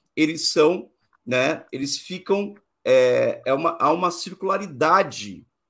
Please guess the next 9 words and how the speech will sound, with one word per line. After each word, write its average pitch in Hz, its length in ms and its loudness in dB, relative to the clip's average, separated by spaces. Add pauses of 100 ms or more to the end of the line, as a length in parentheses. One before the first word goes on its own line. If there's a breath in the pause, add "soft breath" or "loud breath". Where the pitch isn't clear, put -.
(120)
no 143 140 -4
próprio 147 340 -2
livro 139 260 -8
Vidas 143 260 -6
Secas, - 580 -10 (380)
tra-, 151 260 -2
falando 175 540 0
dessa 165 520 -6
atemporalidade, 156 1300 -4